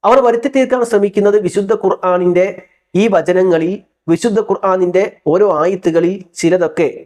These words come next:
പിശാസിന്റെ മന്ത്രോച്ചാരണം കൊണ്ട്, ഉത്ബോധനം കൊണ്ട് റസൂലുള്ളാഹി സ്വല്ലല്ലാഹു അലൈഹി വസല്ലം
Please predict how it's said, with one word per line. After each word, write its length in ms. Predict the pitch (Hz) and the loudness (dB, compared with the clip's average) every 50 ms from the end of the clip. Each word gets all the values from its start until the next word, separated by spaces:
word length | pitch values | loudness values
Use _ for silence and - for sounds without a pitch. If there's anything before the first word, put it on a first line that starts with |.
| _ - | _ -8
പിശാസിന്റെ 680 | - 170 - - 226 233 226 220 214 202 190 185 180 170 | -6 -6 -2 0 0 0 0 0 0 0 2 2 0 0
മന്ത്രോച്ചാരണം 840 | 156 156 160 165 185 214 220 208 - 196 180 185 180 180 175 175 | 0 -2 -2 0 0 0 -2 -2 -2 -2 -2 -2 -2 -2 -4 -4
കൊണ്ട്, 240 | 165 170 165 160 160 | -2 -2 -2 0 0
ഉത്ബോധനം 540 | 156 151 151 170 190 202 196 202 190 185 180 | -2 -2 0 0 0 0 0 0 0 0 0
കൊണ്ട് 240 | 151 156 156 151 180 214 - - _ _ _ _ _ _ - 185 | -2 -2 -2 0 0 -2 -2 -4 _ _ _ _ _ _ -8 -8
റസൂലുള്ളാഹി 440 | 175 - - 262 220 180 165 156 156 | -8 -2 -2 0 0 2 0 -2 -2
സ്വല്ലല്ലാഹു 260 | - - 165 151 156 | -4 -4 -2 -2 -2
അലൈഹി 120 | 156 - | -2 -4
വസല്ലം 280 | - 156 156 151 151 | -4 -2 -2 -2 -2